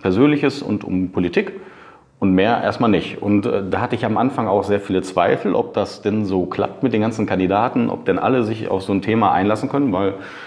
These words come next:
man weiß jetzt nicht, welche Fragen du stellst. Und es sind ja durchaus sehr anspruchsvolle dabei, aber, ähm,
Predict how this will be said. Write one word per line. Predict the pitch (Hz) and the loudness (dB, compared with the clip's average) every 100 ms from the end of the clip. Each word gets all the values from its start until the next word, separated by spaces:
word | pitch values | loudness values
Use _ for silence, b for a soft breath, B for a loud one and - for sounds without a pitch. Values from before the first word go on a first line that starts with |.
| B - | B -2
man | 95 | 2
weiß | 95 98 | 2 2
jetzt | 117 123 | -2 -4
nicht, | 110 | -4
welche | 92 95 | -6 -4
Fragen | 101 98 135 | 0 2 0
du | 143 | -4
stellst. | 151 160 160 | -2 -2 0
Und | 107 101 104 - | -2 -2 -4 -8
es | 101 | -4
sind | 113 | -2
ja | 104 | 2
durchaus | 101 113 92 | 4 4 4
sehr | 98 92 | 2 0
anspruchsvolle | 98 139 - 135 123 | 0 -2 0 2 2
dabei, | 95 85 90 143 254 - | 2 2 2 2 -2 -2
aber, | 92 143 208 220 - - | 0 0 -2 -4 -10 -4
ähm, | 120 117 117 | -4 -2 -10